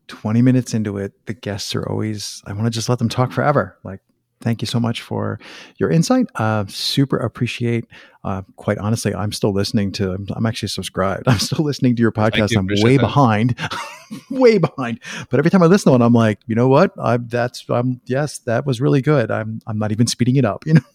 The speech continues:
Speaker 1: that kind of thing. So,
Speaker 2: Well, thank you. That's very
Speaker 1: uh,
Speaker 2: nice.
Speaker 1: please keep doing what you're doing. Um, I think you've done a great job so far, and I can't wait to see what else you create.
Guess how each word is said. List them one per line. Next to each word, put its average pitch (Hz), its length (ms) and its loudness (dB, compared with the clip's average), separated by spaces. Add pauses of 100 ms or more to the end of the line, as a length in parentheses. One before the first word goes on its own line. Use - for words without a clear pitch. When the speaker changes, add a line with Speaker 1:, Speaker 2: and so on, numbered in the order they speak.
Speaker 1:
that - 200 0
kind 120 140 -6
of 117 60 -12
thing. 117 180 -10
So, - 140 -10
Speaker 2:
Well, 101 80 -4
thank 101 200 -4
you. 104 80 -2
That's 92 180 -4
very 101 120 -2
Speaker 1:
uh, 107 60 -4
Speaker 2:
nice. 95 260 -8 (140)
Speaker 1:
please 135 180 0
keep - 180 -2
doing 123 200 4
what 117 80 2
you're 120 80 -4
doing. 165 380 0
Um, 104 520 -6
I 98 220 -10
think 101 320 -12
you've 101 500 -10
done 104 160 -4
a 101 80 -4
great 101 240 -4
job 104 220 -6
so 113 120 -4
far, 117 280 -2
and 120 80 -2
I 104 60 -6
can't 104 200 -2
wait 110 80 -2
to 113 80 -2
see 117 140 -2
what 113 100 -4
else 120 160 -4
you 123 60 -6
create. 190 320 -6